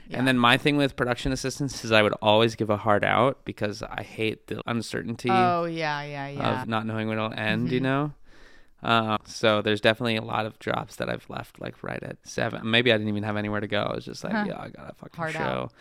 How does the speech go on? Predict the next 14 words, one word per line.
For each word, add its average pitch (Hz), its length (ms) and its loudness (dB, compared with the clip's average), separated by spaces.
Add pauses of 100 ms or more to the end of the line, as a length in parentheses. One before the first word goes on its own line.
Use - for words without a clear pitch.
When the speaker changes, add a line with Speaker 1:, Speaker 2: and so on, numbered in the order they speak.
(480)
Speaker 1:
No, 202 80 0
Speaker 2:
And 196 120 6
Speaker 1:
you 190 60 2
have 208 140 0
to 175 100 -4
advocate 175 420 -6
for - 80 -16
yourself 131 360 -14
that 135 180 -10
way. 139 220 -10 (100)
Speaker 2:
Yeah, 131 220 0
people 185 260 0
also 160 260 2
like 110 460 2